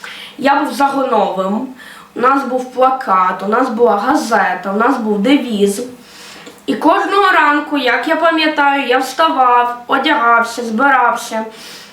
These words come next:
Е, у нас була зарядка, або біг, або просто зарядка. Після цього відразу ми йшли на дев'яту годину на збираночку. Е, слухали хвилину мовчання і гімн. Після цього відразу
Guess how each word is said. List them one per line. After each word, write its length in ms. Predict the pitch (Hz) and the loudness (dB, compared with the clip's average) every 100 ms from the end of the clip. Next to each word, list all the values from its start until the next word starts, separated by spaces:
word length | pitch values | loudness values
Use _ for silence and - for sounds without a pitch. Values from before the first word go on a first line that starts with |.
| - - | -14 0
Е, 160 | 226 | 2
у 40 | 226 | 4
нас 180 | 262 262 | 2 2
була 200 | 311 302 | 2 4
зарядка, 720 | 302 311 285 240 226 226 247 226 | 4 2 2 2 0 -2 0 0
або 180 | 233 | 0
біг, 340 | 262 240 302 - | -2 0 0 0
або 240 | - 240 254 | 0 2 2
просто 380 | 302 359 302 | 2 0 0
зарядка. 680 | 285 269 226 202 202 214 202 - - - | 0 2 2 2 0 -4 -4 -6 -16 -16
Після 200 | - 254 | -8 -6
цього 360 | 262 - 294 311 | -4 0 2 2
відразу 460 | 285 269 277 294 302 | 0 2 2 2 0
ми 160 | 269 | 0
йшли 460 | 254 254 262 269 285 | 0 -2 0 2 2
на 300 | 269 254 247 | 2 2 2
дев'яту 440 | 214 240 247 269 | 0 0 0 0
годину 500 | 254 220 220 247 269 | -4 -4 -2 -4 -2
на 160 | 254 254 | 0 0
збираночку. 1000 | 247 254 247 202 190 190 185 - 196 - - - - - 220 214 | 0 0 2 2 0 -4 -10 -10 -12 -10 -14 -16 -14 -2 0 2
Е, 40 | |
слухали 480 | 208 262 269 302 302 | 2 0 2 4 4
хвилину 460 | 294 269 285 294 294 | 2 2 4 6 6
мовчання 600 | 277 - 269 269 277 269 | 4 0 0 2 0 0
і 80 | |
гімн. 400 | 254 220 208 196 190 - - - | 0 0 0 0 -4 -12 -18 -10
Після 320 | - 254 262 | -4 0 2
цього 440 | 254 - 285 302 311 | 0 2 2 4 2
відразу 760 | 262 240 233 269 269 285 - | 2 2 2 2 2 0 0